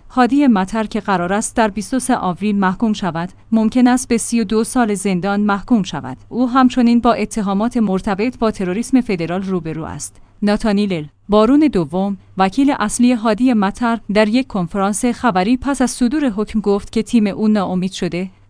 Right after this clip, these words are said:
اما اکنون بر آماده سازی برای جلسهٔ صدور حکم تمرکز خواهد کرد.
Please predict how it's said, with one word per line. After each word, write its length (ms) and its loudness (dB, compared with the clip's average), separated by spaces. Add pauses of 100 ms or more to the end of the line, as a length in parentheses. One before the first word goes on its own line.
اما 260 6
اکنون 380 4
بر 180 2
آماده 380 -2
سازی 360 -2
برای 360 2
جلسهٔ 520 2
صدور 380 0
حکم 320 -4
تمرکز 580 0
خواهد 300 -8
کرد. 260 -14